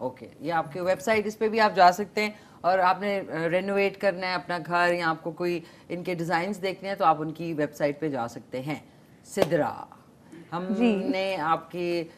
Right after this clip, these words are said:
Speaker 1: अ, जो, अ, अ, फिजियोथेरेपी है, obviously वो सबसे ज़्यादा मेन है। फूड ब्लॉगिंग के बारे में बात करेंगे और बाकी जो आपके ज़बरदस्त, अ,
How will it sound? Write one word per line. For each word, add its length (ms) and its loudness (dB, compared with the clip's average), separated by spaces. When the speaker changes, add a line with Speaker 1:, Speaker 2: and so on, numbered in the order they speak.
Speaker 1:
अ, 120 2
जो, 340 -2
अ, 60 -2
अ, 460 -4
फिजियोथेरेपी 800 -2
है, 160 0
obviously 400 -2
वो 120 -4
सबसे 220 -4
ज़्यादा 280 0
मेन 320 -2
है। 160 -4
फूड 280 -6
ब्लॉगिंग 380 2
के 60 -6
बारे 220 0
में 80 -4
बात 280 0
करेंगे 260 -2
और 60 0
बाकी 320 -2
जो 120 0
आपके 280 0
ज़बरदस्त, 600 -2
अ, 160 -4